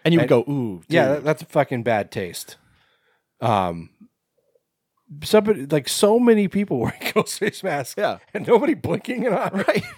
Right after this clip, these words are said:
Speaker 2: Um, it's just fucking weird to me. And the fact that, that, yeah, like, like I said, you know, it, it seems like ghost face outfits are so easy to come by.
Speaker 1: Yeah.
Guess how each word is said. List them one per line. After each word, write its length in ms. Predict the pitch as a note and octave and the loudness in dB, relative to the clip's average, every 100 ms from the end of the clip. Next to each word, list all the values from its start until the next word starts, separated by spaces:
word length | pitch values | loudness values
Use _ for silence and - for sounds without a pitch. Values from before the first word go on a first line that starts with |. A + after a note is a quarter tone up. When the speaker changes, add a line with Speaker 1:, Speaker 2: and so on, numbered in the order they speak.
| _ _ _ _ _ _ _ _ _ _ _ _ - D#4 - _ _ - B4+ _ _ _ _ _ _ _ _ _ _ _ - | _ _ _ _ _ _ _ _ _ _ _ _ -18 -16 -16 _ _ -20 -20 _ _ _ _ _ _ _ _ _ _ _ 0
Speaker 2:
Um, 480 | D3 C3 A2+ G#2 G#2 _ - _ - | 2 4 2 -2 -12 _ -20 _ -12
it's 180 | F3 G3 | -10 -10
just 260 | F3 - _ _ E3 - | -14 -16 _ _ -20 -20
fucking 480 | F3+ - F#3 F3+ D3+ | -18 -4 -2 2 2
weird 380 | E3+ A2 G2+ _ - | 4 4 2 _ -6
to 100 | A#2+ | -2
me. 260 | G2 F2 - - _ | -2 -4 -8 -20 _
And 300 | B2 A#2+ A#2 | 4 4 4
the 60 | A#2 | 2
fact 280 | C#3+ C3 C3 | 2 2 -2
that, 320 | A#2+ - - | -8 -10 -4
that, 180 | A#2 A#2 | -2 2
yeah, 140 | A2+ | 0
like, 260 | F2+ F#2 _ _ - | -2 -8 _ _ -12
like 140 | G2+ | -12
I 20 | F2 | -6
said, 200 | G2+ E2+ | -6 -6
you 180 | E2+ F2 | -10 -10
know, 60 | G2 | -12
it, 120 | F#2 - A2+ | -16 -10 -8
it 80 | |
seems 260 | - D#3+ C#3+ | 2 2 4
like 160 | C3+ G#2+ | 2 4
ghost 300 | B2 B2 - | 2 2 0
face 340 | A2 - - _ _ _ _ _ _ _ | -2 -2 -12 _ _ _ _ _ _ _
outfits 540 | C3 C#3 - G#2 - B2+ | -4 -2 -6 -10 -10 -8
are 80 | G#2 | -4
so 300 | - A2+ G#2 | 0 0 0
easy 380 | A2 G#2+ G2+ G2 | -4 -4 -2 -4
to 80 | F#2+ | -2
come 260 | A2 G#2+ | -2 0
by. 380 | F#2+ E2+ F2 - - | 0 -2 -4 -6 0
Speaker 1:
Yeah. 280 | D3 B3+ | 4 4